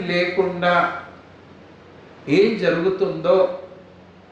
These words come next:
దానిని మనం ఎక్కువగా అంగీకరించాలి అన్నది నేను ఎందుకు వాడుతాను అంటే నా లైఫ్లో జరిగాయి కాబట్టి చాలా,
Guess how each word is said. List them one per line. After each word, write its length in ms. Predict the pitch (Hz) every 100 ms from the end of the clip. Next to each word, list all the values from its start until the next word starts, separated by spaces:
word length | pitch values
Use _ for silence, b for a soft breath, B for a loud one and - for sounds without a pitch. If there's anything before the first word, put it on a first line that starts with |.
| 139
దానిని 440 | 147 170 202 226 226
మనం 340 | 202 190 190
ఎక్కువగా 560 | 175 165 165 202 202 208
అంగీకరించాలి 1500 | 202 131 139 175 190 220 - 202 190 190 - 190 175 180 180
అన్నది 460 | 160 160 156 160
నేను 180 | 151 151
ఎందుకు 380 | 143 156 202 208
వాడుతాను 800 | 160 147 156 185 180 160 147 117
అంటే 560 | 139 135 175 190 - - - - - - - 156
నా 140 | 165
లైఫ్లో 520 | 165 180 220 233 226
జరిగాయి 600 | 202 151 175 202 208 170
కాబట్టి 500 | 139 120 110 - -
చాలా, 300 | 135 117 107